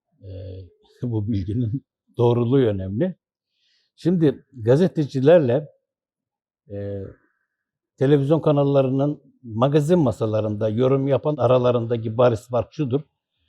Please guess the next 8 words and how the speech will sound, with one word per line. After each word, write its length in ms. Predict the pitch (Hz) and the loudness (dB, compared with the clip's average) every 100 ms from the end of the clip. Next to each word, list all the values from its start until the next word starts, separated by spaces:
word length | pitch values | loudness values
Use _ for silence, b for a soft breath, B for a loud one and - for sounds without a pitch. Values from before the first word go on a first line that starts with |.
| _ _ - | _ _ -10
E, 280 | 110 107 107 | -4 -2 -2
onlar 520 | 143 170 170 190 190 | 0 2 2 0 0
duyduklarını 840 | 208 170 165 175 165 156 143 101 - _ _ _ _ _ | 0 0 0 2 4 4 0 -2 -8 _ _ _ _ _
olduğu 340 | 147 160 160 165 | -2 0 2 2
gibi 280 | 123 110 113 | 2 -4 -4
anlatırlar. 720 | 120 135 143 165 175 190 185 _ _ _ _ _ | -2 -2 -2 -2 0 -2 -4 _ _ _ _ _
Gazeteci, 800 | 123 139 208 147 107 147 190 - _ _ _ _ _ _ _ _ _ | -2 0 0 -2 -2 -2 -2 -4 _ _ _ _ _ _ _ _ _
e, 100 | - | -8